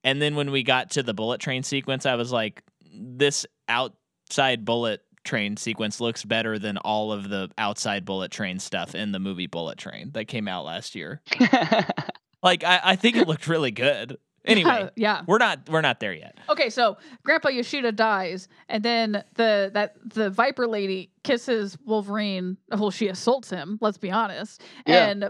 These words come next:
Speaker 3: puts that thing in him, although we don't know that yet. And then the next day is the funeral.
Speaker 1: Uh-huh.
Speaker 3: Um, so
Speaker 2: Mm-hmm.
Speaker 3: we're all at this funeral,
Speaker 1: And,
Speaker 3: and
Speaker 1: uh, yeah, also, j-, I'm sorry to cut you, cut in, but I kinda felt like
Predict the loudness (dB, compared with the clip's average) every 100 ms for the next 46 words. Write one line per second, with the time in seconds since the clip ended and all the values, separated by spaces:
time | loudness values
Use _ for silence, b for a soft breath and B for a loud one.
0 | 0 0 2 -2 0 -2 -2 -2 -2 0
1 | 0 0 -2 0 0 0 -2 -4 -6 -6
2 | B B -2 0 0 0 0 0 -2 0
3 | -2 0 0 0 -4 -8 -10 _ _ -2
4 | 0 -2 -6 _ _ 0 2 2 0 0
5 | 2 2 2 2 -2 -2 -2 -2 -4 -4
6 | -2 0 0 0 -4 B B 2 2 -2
7 | -6 2 4 6 4 2 0 0 -2 -8
8 | -4 0 0 2 2 2 0 -2 -2 -4
9 | -2 0 2 0 0 0 2 0 0 2
10 | 2 2 2 0 2 0 0 -6